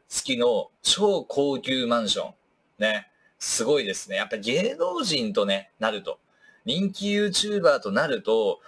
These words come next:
セキュリティがこう、しっかりこうしたところにね、住まないと。ね。まあ、はじめ社長の時みたいにね、迷惑YouTuberのヘズマリュウ君がね、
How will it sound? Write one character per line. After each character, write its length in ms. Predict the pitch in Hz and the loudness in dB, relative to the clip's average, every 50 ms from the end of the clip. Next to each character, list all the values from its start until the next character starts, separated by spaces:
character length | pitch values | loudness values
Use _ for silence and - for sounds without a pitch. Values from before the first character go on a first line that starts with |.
| - - _ | -20 -14 _
セ 320 | - - - - 180 175 | -6 -4 -2 -2 -2 -4
キ 140 | 165 - 226 | -2 -2 -2
ュ 40 | 220 | -2
リ 140 | 233 214 | -2 -4
テ 80 | - 208 | -4 -6
ィ 180 | 196 185 156 123 | -4 -4 2 2
が 100 | 120 110 | 2 2
こ 180 | - - 104 101 | 2 -6 -8 -2
う、 40 | |
し 400 | - - - - - 190 190 - | 0 2 2 2 0 -2 -4 -10
っ 220 | _ _ _ _ _ | _ _ _ _ _
か 160 | - 220 220 | -6 -4 -2
り 160 | 208 220 196 | -2 -2 -2
こ 180 | 180 156 131 117 | 0 0 2 2
う 60 | 107 | 2
し 100 | - - | 2 4
た 120 | - 120 | 2 2
と 100 | - 120 | 2 2
こ 120 | 110 127 131 | 0 2 2
ろ 100 | 135 120 | 2 2
に 120 | 104 95 | 0 0
ね、 260 | 95 101 101 - _ _ _ _ _ _ _ _ | 0 0 -2 -2 _ _ _ _ _ _ _ _
住 280 | - - - - 131 131 | -6 -4 -2 0 2 2
ま 80 | 139 | 2
な 140 | 139 127 104 | 2 0 -2
い 100 | 87 78 | -2 -2
と。 200 | - - - - _ _ _ _ _ _ _ _ _ _ | -4 -4 -6 -6 _ _ _ _ _ _ _ _ _ _
ね。 260 | - 123 123 127 - _ _ _ _ _ _ | 2 2 2 2 -4 _ _ _ _ _ _
ま 580 | 123 131 131 123 117 107 104 101 95 95 92 | -2 0 0 0 -2 -2 -2 -2 -4 -4 -6
あ、 160 | 87 87 85 _ _ _ _ | -8 -10 -16 _ _ _ _
は 200 | - - - 120 | -10 -8 -4 -4
じ 100 | 120 123 | -2 -2
め 80 | 127 | 0
社 140 | 120 - 123 | 2 2 2
長 240 | - 123 123 120 120 | 2 4 2 2 4
の 380 | 120 117 117 117 113 - - _ | 4 4 4 4 2 0 -2 _
時 220 | - 131 113 113 | -2 -2 0 0
み 140 | 110 104 101 | -2 -2 0
た 160 | 98 95 87 | 0 0 0
い 60 | 87 | 0
に 40 | 92 | 0
ね、 100 | 107 117 | 0 0
迷 300 | 113 107 113 120 123 123 | 0 2 0 2 2 4
惑 220 | 120 120 117 117 117 | 4 2 2 0 -2
YouTuber 760 | 120 120 120 120 110 - - 117 117 110 101 98 90 85 | -2 -2 -2 -4 -4 -4 -2 -2 0 2 2 0 0 0
の 140 | 85 85 - | -4 -4 -6
ヘ 160 | - - 117 | -4 -6 -6
ズ 120 | 117 104 117 | -6 -4 -2
マ 140 | 117 117 113 | 0 0 0
リ 120 | 117 120 | 0 -2
ュ 100 | 120 110 | -2 -4
ウ 20 | 95 | -6
君 220 | - 87 78 76 | -8 -12 -12 -8
が 100 | 76 78 | -6 -2
ね、 220 | 101 104 104 101 | -2 -2 -2 -4